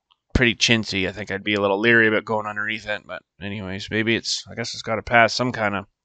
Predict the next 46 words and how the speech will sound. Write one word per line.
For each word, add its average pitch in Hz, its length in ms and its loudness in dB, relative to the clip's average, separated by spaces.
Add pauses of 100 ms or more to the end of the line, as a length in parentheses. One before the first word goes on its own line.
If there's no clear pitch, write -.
(680)
safety 120 500 4
thing 113 320 2
to 113 80 0
be 104 180 0
sold 120 340 2
in, 104 220 -10 (260)
in - 80 -10
our 113 300 4
country 101 420 -2
here, 104 240 -6
but 110 160 -6 (1700)
vehicle 147 460 8
rotator, 117 840 6
<laughs> - 20 -6
that's - 300 4
kinda 110 300 2
neat. 95 320 -6 (120)
Wow. 90 420 0 (1200)
They're 165 100 -12
getting 71 260 -6
all 73 160 -4
kinds 151 320 0
of 95 160 -2 (140)
neat 110 160 -8
stuff. - 340 -6 (760)
There's 160 180 10
all 175 100 12
your 147 80 6
cleaning 165 380 6
and 107 120 4
shining 143 600 6
stuff. 165 400 2
We 127 80 -2
don't 101 120 -4
really 85 140 -4
look 78 160 -8
at - 120 -14
that 80 200 -4
too - 200 -12
much. 95 260 -8
Everybody 82 240 -12
knows 87 240 -12
what - 100 -20
that's 110 320 2
all 65 180 -10
about. 73 280 -10